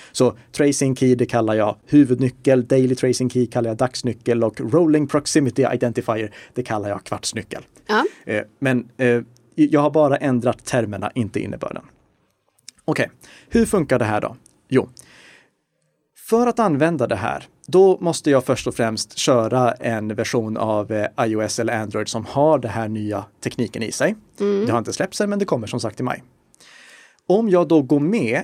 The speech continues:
Speaker 1: i det här projektet, vilket är frivilligt för mig,
Speaker 2: Mm.
Speaker 1: då genererar min mobiltelefon en huvudnyckel.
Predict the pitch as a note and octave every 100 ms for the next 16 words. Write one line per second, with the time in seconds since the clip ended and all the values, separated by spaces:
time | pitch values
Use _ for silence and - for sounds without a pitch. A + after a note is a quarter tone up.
0 | - - F3+ D#3 A#2 B2 G#2+ A#2+ C#3+ C#3+
1 | B2 A#2+ - - A#2 - A#2+ G#2+ C3 A#2+
2 | A2+ G2+ C#2 F#3+ _ _ - F#3+ G3+ E4+
3 | _ _ - C3 G#3 F3 F#3+ - - C3+
4 | E3 D#3+ D#3+ C#3+ D3 C#3 A2+ A2 - A#2+
5 | C#3+ F#3+ D#3 D3+ G#3+ - _ _ _ -
6 | C3+ D#3 A2+ - A#2+ - D#3+ A2+ A2 _
7 | - B2+ G#2+ G2+ _ _ F3 D#3 G2 A2
8 | G#2 - C#3+ C#3+ - -